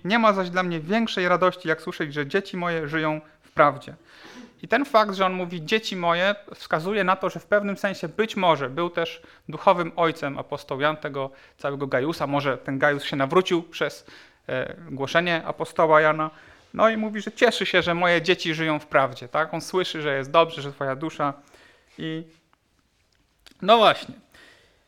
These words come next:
I takie tutaj komplementów się nasłuchał ten cały Gajus i takie pytanie by powstało, cóż on takiego zrobił, że tak wspaniale o nim sam apostoł Jan tutaj pisze, że umiłowany, że i mogłoby się wydawać, no nie wiem,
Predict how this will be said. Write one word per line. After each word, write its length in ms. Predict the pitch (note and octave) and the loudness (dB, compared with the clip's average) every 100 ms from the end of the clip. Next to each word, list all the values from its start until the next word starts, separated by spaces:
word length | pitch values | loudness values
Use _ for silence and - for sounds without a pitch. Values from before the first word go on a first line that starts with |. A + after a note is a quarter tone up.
| _ - | _ -20
I 80 | |
takie 400 | - - C#4 A#3 | -10 -2 2 2
tutaj 260 | A3+ A3+ G3 | 0 2 4
komplementów 640 | A3 G#3+ G3 G3+ G#3 G3 | 4 4 4 2 2 -2
się 80 | G#3 | 0
nasłuchał 560 | F3+ E3+ E3 - D3 E3 | 0 0 -4 2 2 0
ten 180 | E3 | -8
cały 260 | D3+ E3 D#3+ | -2 0 2
Gajus 440 | D3 C3+ D3 D#3 | 4 4 2 -4
i 140 | F3 F3 | -12 -8
takie 260 | F#3 F3+ | -8 -4
pytanie 400 | E3+ F3 E3 D#3 | -6 0 0 0
by 120 | D3+ D#3+ | -6 -8
powstało, 440 | D#3 - D3+ C#3 | -8 0 0 0
cóż 300 | - D4 - | -4 -4 0
on 100 | A#3+ | -2
takiego 520 | G3 - A3 C#4 F4+ - _ - | -2 0 2 2 2 -8 _ -6
zrobił, 480 | E3+ D4 C4 D3+ C3 _ - | 4 6 6 0 -4 _ -10
że 140 | D3+ D3+ _ _ _ _ _ | -8 -10 _ _ _ _ _
tak 200 | F#3 G#3+ | 0 0
wspaniale 520 | - - F#3 F3+ F#3 F#3+ | -2 -2 2 6 6 4
o 80 | |
nim 140 | F3+ F#3+ | 0 2
sam 220 | F#3+ F3+ | 4 4
apostoł 400 | F3+ E3+ - F3 | 2 -2 -2 4
Jan 180 | F#3+ F3+ | 4 4
tutaj 260 | C#3+ C3+ | -2 -6
pisze, 300 | C3 C3+ B2+ | -6 -10 -8
że 100 | A#2+ | -8
umiłowany, 720 | C#3+ D3+ D#3 D3 D3+ G#3 F#3+ D#3+ | -6 -4 -2 2 6 4 4 -4
że 180 | D#3 D3+ - - - - | -6 -6 -14 -20 -20 -6
i 60 | D3 | 2
mogłoby 400 | G3 G#3 G3 G3 | 4 4 2 0
się 140 | G3 | -2
wydawać, 480 | F#3 F3+ F3+ F#3 F#3 | 0 4 4 4 -2
no 100 | F3+ | -4
nie 180 | A#3 G3 | -2 -2
wiem, 220 | C#3 | -4